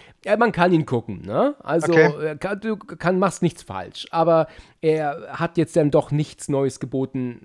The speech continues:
Speaker 1: wie ich eigentlich erwartet hab.
Speaker 2: Ja, Teenie-Film, ganz witzig. Äh, das fühlt sich am Anfang schon so ein bisschen wie American Pie an. Überall heiße Mädels,
Speaker 1: Ja.
Speaker 2: viel Alkohol, Drogen und die Kids, die ja gefühlt, äh, dann das erste Mal raus dürfen,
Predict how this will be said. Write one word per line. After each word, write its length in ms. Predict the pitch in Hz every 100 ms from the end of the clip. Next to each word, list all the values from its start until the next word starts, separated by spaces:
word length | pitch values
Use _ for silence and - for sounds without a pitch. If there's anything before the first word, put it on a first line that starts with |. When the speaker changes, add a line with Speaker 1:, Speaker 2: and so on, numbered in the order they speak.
| - -
Speaker 1:
wie 260 | 123 120
ich 160 | 110 -
eigentlich 200 | 110 101
erwartet 400 | 95 87 87 -
hab. 80 | - - _ _ _ _ - - - -
Speaker 2:
Ja, 80 | 147
Teenie-Film, 520 | - 214 214 170 151
ganz 220 | 156 -
witzig. 520 | 165 - 147 139 -
Äh, 260 | 190 147 143 120 - - -
das 180 | - 143
fühlt 160 | - 180
sich 120 | -
am 120 | 180
Anfang 340 | 233 180 - 185
schon 220 | - 180
so 80 | 190
ein 100 | 170
bisschen 320 | 185 - 185
wie 100 | 165
American 380 | 160 156 160 165
Pie 240 | - 170 170
an. 180 | 131
Überall 360 | 143 143 160 156
heiße 240 | 156 156
Mädels, 520 | 156 156 190 180 - - -
Speaker 1:
Ja. 200 | - 127
Speaker 2:
viel 160 | 120 170
Alkohol, 540 | 170 165 190 180 180
Drogen 500 | 165 147 156 185 190
und 120 | 170 151
die 60 |
Kids, 240 | 156 170 -
die 100 | 170
ja 180 | 165 165
gefühlt, 500 | 160 - 175 180 -
äh, 220 | 185 160
dann 120 | 156 160
das 100 | 139
erste 280 | 156 151 170
Mal 140 | 156
raus 260 | 143 170 -
dürfen, 400 | 165 160 175